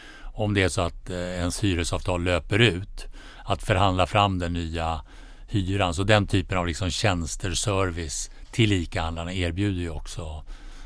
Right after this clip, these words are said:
eh, ICA Fastigheter. Eh, för det är som du säger, det är klart att, eh, hyran är en väldigt stor och viktig kostnadspost, så det är klart att det är viktigt att ha den under kontroll.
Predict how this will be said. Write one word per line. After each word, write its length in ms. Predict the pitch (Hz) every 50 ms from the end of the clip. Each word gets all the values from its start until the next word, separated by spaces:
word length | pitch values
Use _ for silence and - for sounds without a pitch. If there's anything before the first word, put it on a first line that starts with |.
| - - - -
eh, 320 | - 90 85 87 85 92
ICA 200 | 90 - - 87
Fastigheter. 680 | - - 87 - - - - 87 80 - - 101 90 85 - - - - - - - - - - - - - - - - -
Eh, 680 | - - 101 98 92 92 92 92 90 90 90 87 87 85 82 - - - - - - - - - -
för 80 | - 113
det 60 | 117
är 40 | 104
som 140 | 90 - 82
du 60 | 78
säger, 200 | - 98 92 90
det 80 | 92
är 40 | 98
klart 260 | 90 - 104 92 -
att, 280 | 95 90 - - - -
eh, 60 | 98 92 87 87 87 85 - -
hyran 420 | - 107 95 92 95 101 104 104
är 60 | 98 92
en 60 | 90
väldigt 280 | 90 87 85 85 80
stor 440 | - - - - 104 92 87 90 92
och 100 | 90 82
viktig 540 | 87 73 - - - - 104 92 85 82 - - - - - -
kostnadspost, 680 | - 117 98 - - - 90 - - - 101 80 -
så 80 | - 85
det 60 | 85
är 20 |
klart 220 | - - 90 - -
att 60 | 87
det 60 | 85
är 20 |
viktigt 240 | 82 80 - - -
att 40 | -
ha 60 | 87
den 200 | 85 85 82 82
under 160 | 80 80 78
kontroll. 400 | - - - 82 80 87 85 -